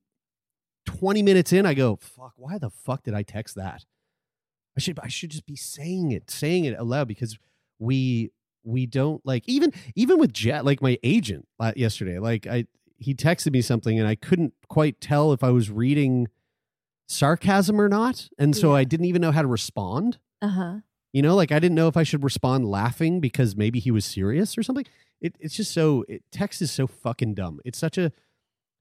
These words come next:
Speaker 1: I actually really appreciate, I've got a couple of people in my life, like, Katie is one of them, like, people who are, who, like, over the top use voice memos.
Speaker 2: Yeah.
Speaker 1: And I'm not that guy. I don't voice memo people.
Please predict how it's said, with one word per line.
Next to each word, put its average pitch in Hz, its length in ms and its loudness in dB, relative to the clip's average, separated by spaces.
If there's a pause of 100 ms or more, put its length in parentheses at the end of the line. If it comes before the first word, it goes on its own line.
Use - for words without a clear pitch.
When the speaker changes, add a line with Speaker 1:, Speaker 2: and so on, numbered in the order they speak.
(120)
Speaker 1:
I 170 60 2
actually 208 260 0
really 151 240 4
appreciate, 135 720 0 (140)
I've 131 100 0
got 156 140 2
a 156 40 0
couple 160 200 0
of 147 60 -2
people 147 240 -2
in 123 60 0
my 120 100 2
life, 110 240 0
like, 110 140 -4
Katie 139 320 0
is 110 120 2
one 107 140 2
of 107 80 0
them, 107 240 0 (560)
like, 113 320 -2
people 175 360 0
who 180 280 4
are, 113 600 0 (1120)
who, 160 140 6
like, 143 320 2 (420)
over 151 500 4
the 160 120 2
top 113 380 -2
use 110 300 2
voice 95 340 -6
memos. 151 540 -2 (120)
Speaker 2:
Yeah. 165 500 -4 (600)
Speaker 1:
And 147 100 6
I'm 180 120 4
not 180 200 2
that 135 200 -2
guy. 110 140 -4
I 131 120 0
don't 160 180 2
voice 117 340 0
memo 98 240 0
people. - 420 -10